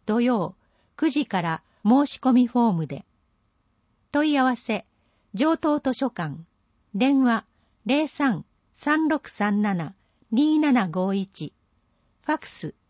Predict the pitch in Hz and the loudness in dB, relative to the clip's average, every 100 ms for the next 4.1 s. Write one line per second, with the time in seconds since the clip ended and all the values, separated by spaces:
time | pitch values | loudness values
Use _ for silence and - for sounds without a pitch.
0 | _ _ _ - 254 277 - 262 180 - | _ _ _ -2 0 0 -2 -2 -2 -8
1 | _ _ _ - 320 339 311 311 - - | _ _ _ -4 0 2 2 0 -6 -4
2 | 208 214 214 165 - _ _ _ - 277 | 0 0 0 -4 -8 _ _ _ -2 0
3 | 311 302 302 - 185 170 196 202 202 175 | 2 2 0 -4 -4 0 2 2 2 0
4 | 180 | -4